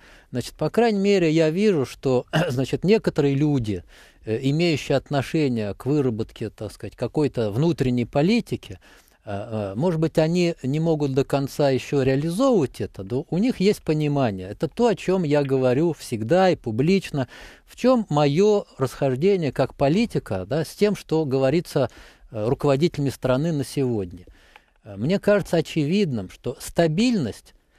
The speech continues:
это не единомыслие и не единообразие.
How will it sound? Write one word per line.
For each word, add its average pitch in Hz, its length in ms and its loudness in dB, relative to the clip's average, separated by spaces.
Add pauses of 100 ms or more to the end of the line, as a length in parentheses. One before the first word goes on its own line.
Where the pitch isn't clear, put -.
(180)
это 151 260 0
не 170 160 2
единомыслие 151 1040 0
и 123 180 -4
не 143 140 0
единообразие. 143 1040 0